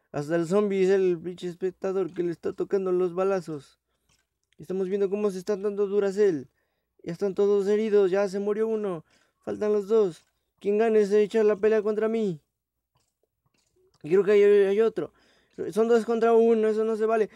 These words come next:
¡Ah, ya son cuatro! Ya me voy a la chetos. Mejor ahí que se queden peleando. El comentador se escapa.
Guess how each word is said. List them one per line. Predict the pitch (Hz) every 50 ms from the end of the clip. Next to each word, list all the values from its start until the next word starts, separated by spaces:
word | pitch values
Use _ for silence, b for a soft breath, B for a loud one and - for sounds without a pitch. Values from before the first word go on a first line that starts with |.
| B B B
¡Ah, | - 254
ya | 254 254 247
son | 233 254 220
cuatro! | 247 254 254 214 220 220
Ya | 220 233 233
me | 233 240
voy | 226 233 247 247
a | 233
la | 226 233 214
chetos. | 208 - 233 226 226 - 214 190 170 - _ _ _ _ _ _ _ _ _ _ _ _ _ _ _ _ _ _ _ _ 370 _ _ _ _ _ _ _ _ _ _ _ _ _
Mejor | 269 254 175 165 175 196
ahí | 202 196
que | - 208
se | 185 202
queden | - 208 202 208 208 185
peleando. | 214 202 202 208 208 202 196 185 180 175
El | 170 170 165
comentador | - - 170 165 165 160 151 151 151 170 180 180
se | 175 -
escapa. | 175 160 _ - 185 170 - 135 117 110 -